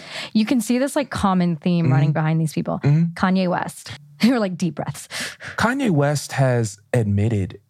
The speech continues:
Speaker 2: to
Speaker 1: Mm-hmm.
Speaker 2: suffering
Speaker 1: From
Speaker 2: from
Speaker 1: bipolar.
Speaker 2: mental health issues.
Speaker 1: Yeah.
Speaker 2: He talks about being on Lexapro. I mean, it's literally in his
Speaker 1: Yeah.
Speaker 2: raps. Should he be held accountable? Absolutely.
Speaker 1: Yeah.
Speaker 2: However, should we
Speaker 1: Take into account his mental health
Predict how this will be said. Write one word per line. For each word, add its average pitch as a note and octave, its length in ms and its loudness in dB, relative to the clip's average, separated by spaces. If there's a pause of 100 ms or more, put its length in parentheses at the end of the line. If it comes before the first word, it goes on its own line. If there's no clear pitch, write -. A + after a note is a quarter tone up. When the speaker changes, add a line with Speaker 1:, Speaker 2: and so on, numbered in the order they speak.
(140)
Speaker 2:
to G#2 560 0 (200)
Speaker 1:
Mm-hmm. F3 100 4
Speaker 2:
suffering A#2 760 0 (120)
Speaker 1:
From E3+ 180 0
Speaker 2:
from A#2 140 2
Speaker 1:
bipolar. E3 640 0
Speaker 2:
mental C3+ 300 2
health C3+ 220 0
issues. G2+ 440 0
Speaker 1:
Yeah. E2+ 220 2
Speaker 2:
He C#3+ 40 2
talks C#3+ 240 0
about C3+ 220 0
being C3+ 180 0
on B2 140 0
Lexapro. B2+ 380 0
I C3 60 2
mean, D#3 140 0
it's C#3+ 180 -2
literally C#3+ 480 0
in F#3 60 2
his F3+ 80 4 (200)
Speaker 1:
Yeah. E3+ 80 2
Speaker 2:
raps. D3+ 260 0 (220)
Should D#3+ 240 -2
he E3 60 2
be D3+ 200 2
held C#3+ 220 0
accountable? D#3 680 0 (380)
Absolutely. E3 720 0
Speaker 1:
Yeah. F#3 140 2
Speaker 2:
However, C3+ 680 2 (400)
should C#3+ 300 -2
we C3+ 380 2
Speaker 1:
Take A#3+ 260 0
into A3 260 -2
account F3 680 -2 (280)
his F#3 300 0
mental E3 280 0
health E3+ 360 0